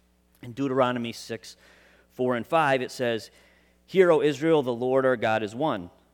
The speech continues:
Love the Lord your God with all your heart and with all your soul and with all your strength." And then the second part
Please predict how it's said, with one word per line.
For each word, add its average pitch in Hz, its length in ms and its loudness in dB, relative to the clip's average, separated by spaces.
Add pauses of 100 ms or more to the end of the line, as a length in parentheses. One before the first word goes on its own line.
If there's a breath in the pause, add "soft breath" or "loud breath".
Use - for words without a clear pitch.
(160)
Love 107 220 -2
the 107 80 -10
Lord 104 220 -6
your 98 120 -10
God 104 240 -4
with 107 100 -6
all 101 160 -2
your 98 140 -8
heart 101 320 -8
and 98 80 -18
with 95 100 -12
all 98 160 -4
your 98 80 -10
soul 95 300 -10
and 127 80 -10
with 95 100 -12
all 90 160 -8
your 98 120 -12
strength." - 420 -16 (2250 soft breath)
And 123 120 -4
then 135 100 0
the 123 60 -4
second 175 400 0
part 131 420 0